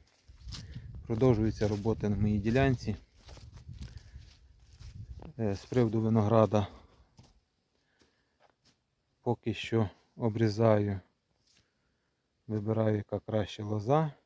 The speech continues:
Як краща лоза лягає на першу проволочку від землі двадцять п'ять сантиметрів. Робиться поки що обрізка.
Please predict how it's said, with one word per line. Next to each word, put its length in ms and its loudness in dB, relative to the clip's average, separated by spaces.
Як 180 -4
краща 380 -2
лоза 340 -2
лягає 520 -2
на 240 0
першу 400 -10
проволочку 680 -2
від 140 -2
землі 300 -2
двадцять 320 -4
п'ять 180 -2
сантиметрів. 760 -4
Робиться 400 4
поки 320 -2
що 180 0
обрізка. 640 4